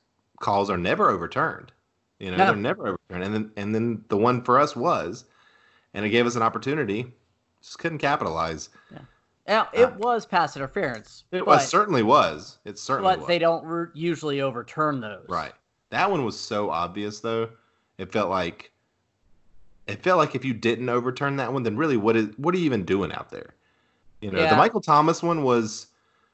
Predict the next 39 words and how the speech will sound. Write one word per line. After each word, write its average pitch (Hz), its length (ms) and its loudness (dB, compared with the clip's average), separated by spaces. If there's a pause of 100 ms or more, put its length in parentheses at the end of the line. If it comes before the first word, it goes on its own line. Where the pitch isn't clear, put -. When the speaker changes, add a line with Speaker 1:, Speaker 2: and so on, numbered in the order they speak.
(260)
Speaker 1:
I, - 200 2
I 107 140 -2
didn't 117 240 -4
think 110 200 -8
it 135 80 -6
was 139 140 -6
pass 151 320 -8
interference, 160 720 -10
to - 80 -14
be 170 160 -4
honest, 165 400 -4 (460)
but 101 500 2 (800)
they 113 180 4
were, 117 320 4
they 92 140 -2
were 127 220 4
hand 175 260 -2
fighting, 76 340 -4 (120)
and 90 220 -8 (100)
that 82 160 -2
was 95 140 -8
the 113 80 -6
call. - 520 0
You 90 140 -6
know, 85 240 -6 (1000)
I 95 120 -4
can 95 180 -6
see 135 180 0
not 110 260 6
overturning 90 520 -2
that 50 180 -16
one. 50 100 -20 (600)
This - 220 -2
one, 104 160 -2
I 117 80 -4
mean, 104 200 -4
he 127 100 -4
just 131 220 -10
grabbed, 104 440 2